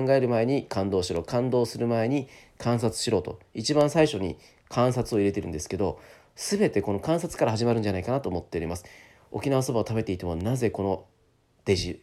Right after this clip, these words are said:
あの、出汁なのか、なぜこの麺なのか、あー、とかですね、なぜ今回この昆布はちっちゃいのかとかですね。はい。で、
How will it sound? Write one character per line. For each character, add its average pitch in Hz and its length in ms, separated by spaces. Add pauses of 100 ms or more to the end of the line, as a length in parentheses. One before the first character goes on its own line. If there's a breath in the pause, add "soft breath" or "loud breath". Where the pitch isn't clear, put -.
あ 87 80
の、 85 140
出 95 100
汁 95 140
な 87 60
の 85 60
か、 76 220 (240 loud breath)
な 127 120
ぜ 123 80
こ 110 120
の 92 60
麺 107 220
な 98 100
の 98 100
か、 82 300 (320 loud breath)
あ 95 640
ー、 - 20
と - 120
か 110 100
で 95 80
す 101 40
ね、 127 200 (380 loud breath)
な 160 160
ぜ 151 100 (140)
今 143 180
回 123 160
こ - 120
の 127 80
昆 131 200
布 123 40
は 117 60
ち - 120
っ - 20
ち - 120
ゃ - 20
い - 20
の 131 80
か 123 180
と - 80
か 175 120
で - 80
す - 120
ね。 - 140 (920 soft breath)
は 82 120
い。 78 80 (800)
で、 95 240